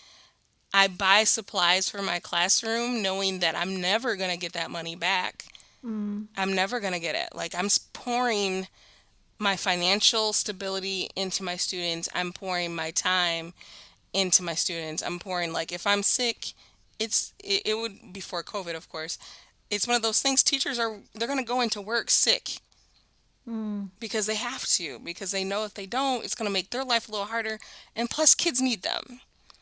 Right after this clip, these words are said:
Speaker 2: Yeah.
Speaker 1: And then, y-, you know, the last couple of years, we focused on,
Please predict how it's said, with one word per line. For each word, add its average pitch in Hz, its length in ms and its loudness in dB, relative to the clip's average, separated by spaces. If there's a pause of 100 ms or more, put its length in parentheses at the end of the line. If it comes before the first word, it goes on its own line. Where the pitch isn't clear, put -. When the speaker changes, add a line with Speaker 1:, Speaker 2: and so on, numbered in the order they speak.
(280)
Speaker 2:
Yeah. 214 280 -4 (100)
Speaker 1:
And 220 180 2
then, 220 480 4
y-, 202 120 -6 (100)
you - 180 -4
know, 196 280 2
the 190 120 -6
last 190 260 4
couple 202 200 -6
of 214 60 -6
years, 240 240 -4
we 202 100 -8
focused - 420 -4
on, 175 380 -2